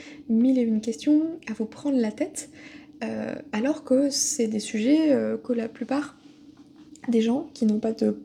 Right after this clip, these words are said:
soucis avec le poids, la nourriture, tout ça, ne se posent même pas. C'est pas juste la fameuse question : « Qu'est-ce qu'on mange ce soir ? » Ça va bien au-delà de ça. C'est anticiper chaque repas et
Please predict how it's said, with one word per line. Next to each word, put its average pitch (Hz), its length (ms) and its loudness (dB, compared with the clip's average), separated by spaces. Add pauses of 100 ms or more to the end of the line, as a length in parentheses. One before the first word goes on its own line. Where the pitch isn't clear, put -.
(360)
soucis - 520 0
avec 226 280 -2
le 214 120 0
poids, 220 280 0
la 247 100 2
nourriture, 220 380 0
tout - 80 -8
ça, 254 180 -4 (460)
ne 247 80 2
se 233 160 0
posent 262 460 2
même 233 300 2
pas. 269 220 -4 (320)
C'est - 180 -2
pas 247 100 2
juste 403 240 0
la 262 40 0
fameuse 262 300 0
question : « 269 480 0
Qu'est-ce 254 220 2
qu'on 233 140 -2
mange 226 240 -2
ce 254 100 0
soir ? » 302 340 0
Ça 226 140 0
va 214 100 0
bien 247 380 2
au-delà 220 260 0
de 214 100 -10
ça. 285 220 -2 (320)
C'est - 380 -2 (240)
anticiper 269 680 -2 (280)
chaque 262 320 -2
repas 302 420 0 (320)
et 233 240 0